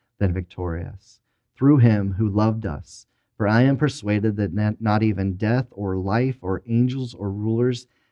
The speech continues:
these present, th-, things present or things to come, hostile powers, height or depth, or any other created thing will have the power to separate us from the love of God that is in Christ Jesus our Lord."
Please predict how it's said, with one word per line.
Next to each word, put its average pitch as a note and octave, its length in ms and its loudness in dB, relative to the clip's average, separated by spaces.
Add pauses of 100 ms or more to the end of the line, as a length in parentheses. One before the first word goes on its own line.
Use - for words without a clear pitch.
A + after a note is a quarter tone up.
(120)
these F#2+ 160 -2
present, C3 440 -2 (440)
th-, A#2+ 220 0
things B2+ 260 4
present C#3+ 420 2
or G#2+ 140 0
things C3+ 300 0
to D3+ 120 0
come, A#2 520 0 (100)
hostile C#3 460 -4
powers, B2+ 520 -2
height C#3+ 400 -2
or C3 100 -2
depth, A#2+ 400 -2
or G#2 220 -4
any C3+ 300 -2
other A#2 260 0
created A#2+ 460 -2
thing G2 260 -2 (320)
will G2 100 -6
have A#2 200 2
the A2 100 -4
power D3+ 420 2
to C#3 80 0
separate A2+ 540 0
us G#2 180 -2
from G#2+ 140 -4
the G2 80 -2
love A2 380 0
of G#2 180 -8
God F2+ 300 -4
that E2+ 120 -6
is E2+ 180 -8
in E2+ 120 -8
Christ - 320 -10
Jesus - 440 -16
our - 120 -20 (100)
Lord." - 140 -20